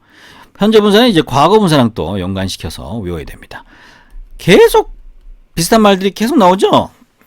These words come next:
영어 문법이 새로운 게 막 수만 가지가 있는 게 아니라 몇 개 안 되는 영어 문법이 계속 반복해서 나옵니다. 어, 그런 규칙성 때문에 또 문법이라는 것도 우리가 책을 이렇게 만들 수 있는 거니까요. 그런 규칙성을 따지는 게 문법이잖아요. 그죠?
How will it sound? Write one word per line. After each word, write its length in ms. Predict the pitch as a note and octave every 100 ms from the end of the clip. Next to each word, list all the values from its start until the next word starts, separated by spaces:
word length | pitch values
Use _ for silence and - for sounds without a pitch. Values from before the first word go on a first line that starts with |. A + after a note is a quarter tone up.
| _ - - - A#2+ E3 - - - A2
영어 200 | C#3+ F3+
문법이 460 | D3 B2+ F3 A3
새로운 380 | - G#3+ B3+ A3+
게 140 | F#3+
막 160 | E3+ C#3
수만 260 | - F#3+ F3+
가지가 260 | C#3 C#3+
있는 180 | C3+ A2+
게 100 | G#2
아니라 440 | D#2 E2+ E3+ D2+ - - - - - -
몇 140 | B2+
개 100 | E3
안 140 | B2+
되는 240 | D3 F3+ D#3+
영어 180 | C3 C#3+
문법이 380 | A2 G2+ A2
계속 220 | A#2+ - -
반복해서 400 | C#3+ D#3+ D3 D3+
나옵니다. 600 | G#2 F2+ F2+ A#2 F#2+ - _ _ _ _ _
어, 280 | - A#1+ -
그런 180 | - A3
규칙성 460 | E3 - G3 G3+ E3+
때문에 340 | E3 C#3+ D#3+
또 120 | B2
문법이라는 600 | G2+ G#2+ B2+ G2+ G2 F2
것도 260 | D#2+ D#2+ C2
우리가 240 | D2+ D2 C#2
책을 540 | - - D2 - F#2
이렇게 400 | D#2 - C#3+ C3 - _ _ -
만들 240 | G2+ A2+
수 80 | G#2+
있는 180 | G#2+ A2+
거니까요. 640 | F#2 C#2 B1 B1+ E2 G3 F3+
그런 200 | - D3
규칙성을 640 | C3+ - F#3 D#3+ G#3 B3+ F#2 _ _ _ _
따지는 300 | - D3 C3+
게 80 | A#2
문법이잖아요. 640 | G#2 A2 A#2+ G#2 G#2 G2+ G2
그죠? 240 | E3